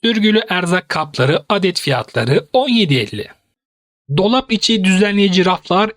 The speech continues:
elli beş lira. İkili sıvı sabun ve bulaşık deterjanı elli dokuz lira. Ömür boyu paslanmaz yapışkanlı banyo köşeliği yüz on dokuz lira.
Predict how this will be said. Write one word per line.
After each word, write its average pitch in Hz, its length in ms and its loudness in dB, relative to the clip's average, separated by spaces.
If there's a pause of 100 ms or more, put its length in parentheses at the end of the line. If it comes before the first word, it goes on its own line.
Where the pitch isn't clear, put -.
(120)
elli 254 320 2
beş 262 260 0
lira. 117 320 -4 (600)
İkili 226 460 0
sıvı 208 280 2
sabun 202 420 2
ve 180 200 0
bulaşık 180 380 0
deterjanı 165 760 0 (180)
elli 247 260 0
dokuz 220 360 0
lira. 107 260 -4 (640)
Ömür 247 380 4
boyu 220 340 2
paslanmaz 165 800 0
yapışkanlı 151 1000 0
banyo 185 340 2
köşeliği 127 720 0 (180)
yüz 240 240 2
on 277 200 2
dokuz 180 340 0
lira. 110 360 -4